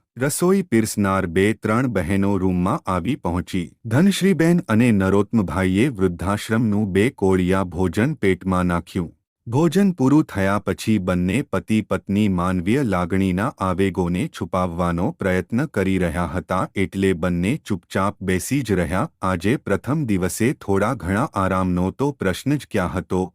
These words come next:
બંનેના હૃદયમાં વેદનાઓનો લાવારસ ધખી રહ્યો હતો. એ લાવારસ બિલકુલ ઠરી જાય એટલી જ આકાંક્ષા હતી આ બંને પરગજુ માનવીઓની. પૂરા બે કલાકે ધનશ્રીબેને મૌન તોડ્યું.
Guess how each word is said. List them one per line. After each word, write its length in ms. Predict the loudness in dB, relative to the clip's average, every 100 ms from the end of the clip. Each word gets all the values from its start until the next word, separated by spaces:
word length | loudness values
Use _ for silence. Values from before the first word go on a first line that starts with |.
| _ -4
બંનેના 560 | -2 0 0 0 -2
હૃદયમાં 680 | -2 -2 0 0 0 0 0
વેદનાઓનો 720 | 0 0 0 0 0 0 -2
લાવારસ 640 | -2 -2 0 0 -2 -4 -6
ધખી 380 | -8 -2 0
રહ્યો 300 | 2 0 0
હતો. 440 | -2 -4 -2 -4 -4 -2
એ 120 | 0
લાવારસ 640 | 2 0 0 0 0 -4 0
બિલકુલ 460 | 2 2 2 0
ઠરી 340 | 0 -2 0 0
જાય 380 | 0 0 -2 -2
એટલી 380 | -4 -2 -2 -2
જ 120 | -4 -4
આકાંક્ષા 600 | -4 -2 -6 -4 -4 -4
હતી 400 | -4 -4 -2 -2
આ 220 | -2 -4
બંને 420 | -2 -2 0 -2
પરગજુ 560 | -2 -2 0 -2 -2 -2
માનવીઓની. 760 | 0 0 0 0 0 -2 -6 -10 _ _ _ _ _ _
પૂરા 260 | 2 4 4
બે 200 | 4 2
કલાકે 520 | 4 0 0 0 -2
ધનશ્રીબેને 840 | 0 -2 -2 0 0 2 2 2 2
મૌન 400 | 2 2 2 0
તોડ્યું. 520 | 0 0 0 -2